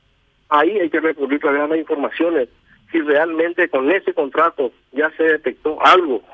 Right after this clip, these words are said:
ah, hubo un informe de fiscalización, informe de la contratista, realmente que las solicitudes, las solicitaciones de tránsito, de tránsito, porque de tierra a pasar a empedrado y después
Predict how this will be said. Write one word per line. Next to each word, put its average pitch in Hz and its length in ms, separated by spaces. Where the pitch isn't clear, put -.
ah, 127 160
hubo 156 240
un 165 80
informe 151 380
de 156 60
fiscalización, 156 760
informe 143 320
de 151 60
la 160 100
contratista, 147 640
realmente 143 420
que 147 240
las 143 160
solicitudes, 147 720
las 139 160
solicitaciones 151 680
de 147 140
tránsito, - 480
de 123 220
tránsito, 156 640
porque 120 280
de 110 120
tierra 156 360
a - 20
pasar 135 260
a 151 40
empedrado 139 400
y 143 60
después 139 380